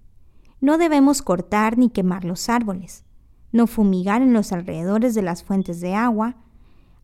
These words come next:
Ahorrar el agua en la ducha, pila y cocina.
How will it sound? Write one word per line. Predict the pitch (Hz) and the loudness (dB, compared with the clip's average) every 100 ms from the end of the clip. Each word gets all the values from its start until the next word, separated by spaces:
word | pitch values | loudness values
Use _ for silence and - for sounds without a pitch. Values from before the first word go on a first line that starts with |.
| - | -2
Ahorrar | 214 196 196 220 240 | 2 2 2 0 0
el | 214 226 | -2 0
agua | 240 226 | 0 0
en | 220 | -2
la | 220 208 | -2 0
ducha, | 269 - - 208 202 - | 2 2 0 0 -2 -6
pila | - 247 294 311 | 0 2 2 0
y | 233 | 0
cocina. | 214 180 - 233 214 170 | -2 -4 -2 2 2 0